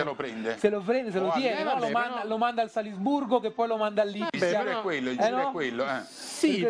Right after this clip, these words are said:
Speaker 3: però
Speaker 1: forse
Speaker 3: è un
Speaker 1: questo
Speaker 3: calciatore
Speaker 1: fattore
Speaker 3: ancora,
Speaker 1: proprio
Speaker 3: è ancora giovane, quindi può darsi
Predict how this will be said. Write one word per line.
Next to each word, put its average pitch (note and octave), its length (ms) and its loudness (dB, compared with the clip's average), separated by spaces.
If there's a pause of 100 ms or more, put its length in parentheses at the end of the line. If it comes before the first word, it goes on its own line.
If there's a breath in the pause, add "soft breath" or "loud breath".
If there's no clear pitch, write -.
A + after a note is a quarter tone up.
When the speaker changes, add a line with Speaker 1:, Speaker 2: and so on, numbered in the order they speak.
Speaker 3:
però C#4+ 120 0
Speaker 1:
forse B3 120 0
Speaker 3:
è G#3+ 40 0
un G#3 60 -2
Speaker 1:
questo G#3 240 -2
Speaker 3:
calciatore G3+ 300 0
Speaker 1:
fattore - 260 0
Speaker 3:
ancora, A3 260 -4
Speaker 1:
proprio G3+ 220 -2
Speaker 3:
è G3+ 40 6
ancora F#3 480 -2
giovane, B2 500 -2
quindi E3 220 -2
può C#3+ 140 -6
darsi C3 680 -2